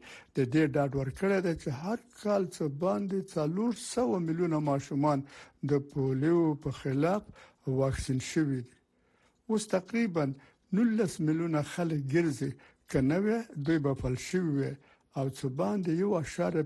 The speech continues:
پنځه میلیونه خلک ژوندي دي، چې که نه وي، دوی به له پولیو نه مړه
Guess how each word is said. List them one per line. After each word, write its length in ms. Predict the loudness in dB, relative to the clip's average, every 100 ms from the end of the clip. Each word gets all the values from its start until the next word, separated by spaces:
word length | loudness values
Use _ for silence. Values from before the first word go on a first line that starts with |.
| 0
پنځه 280 | 0 2 2 2
میلیونه 320 | 2 2 0 0
خلک 220 | 0 0 0
ژوندي 340 | 0 2 2 0 0
دي، 100 | -2 -4 -20 _
چې 100 | -4 -4
که 80 | -2 -2 0
نه 60 | 2
وي، 140 | 0 -2 -8 -20 -8 -2
دوی 160 | 0 0
به 120 | -2 0 -2
له 100 | -2 -4 -4
پولیو 420 | -4 -2 0 0 0
نه 80 | -2 -2
مړه 160 | -2